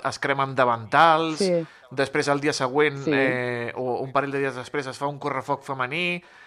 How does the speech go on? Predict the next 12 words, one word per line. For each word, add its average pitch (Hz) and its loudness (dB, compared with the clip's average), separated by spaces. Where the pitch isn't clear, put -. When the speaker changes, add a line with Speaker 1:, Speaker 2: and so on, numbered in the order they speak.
Speaker 1:
eh, 123 -2
un 202 -2
correfoc 185 -4
femení, 139 -4
alerta 131 -4
amb 120 -6
això, 139 -4
Aleix, 135 -4
eh, 120 -6
un 139 -10
correfoc 113 -6
femení, 123 -6